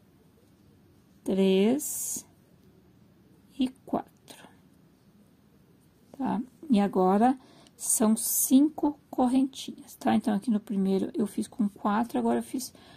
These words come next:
agora eu vou fazer com cinco. Uma, duas, três, quatro, cinco. Vou do ladinho deste ponto alto e faço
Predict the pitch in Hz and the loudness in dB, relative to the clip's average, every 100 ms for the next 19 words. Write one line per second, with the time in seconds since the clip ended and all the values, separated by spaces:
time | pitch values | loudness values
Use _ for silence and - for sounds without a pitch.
0 | - - 190 196 202 - 208 214 - 247 | -16 -2 2 2 0 -2 -2 -2 0 0
1 | 311 - - - - - - _ _ _ | 0 -4 -8 -14 -20 -20 -20 _ _ _
2 | _ 247 214 196 208 202 - 233 220 220 | _ 0 2 2 0 -2 -6 -4 -2 -2
3 | 202 - - _ 254 247 - - - - | -4 -6 -10 _ -6 -6 -6 -8 -12 -18
4 | _ - - - - - _ - - - | _ -10 -6 -6 -8 -20 _ -18 -16 -4
5 | 262 185 196 262 254 - - - _ 285 | 0 0 0 -2 -4 -10 -20 -20 _ 2
6 | 220 220 214 214 208 185 220 202 214 214 | 4 6 6 4 4 0 0 2 4 0
7 | 202 - - 208 190 190 - 175 180 185 | -2 -6 -8 -4 -4 -4 -4 -2 -2 -4
8 | 240 - 226 190 - | -12 -6 -6 -4 -6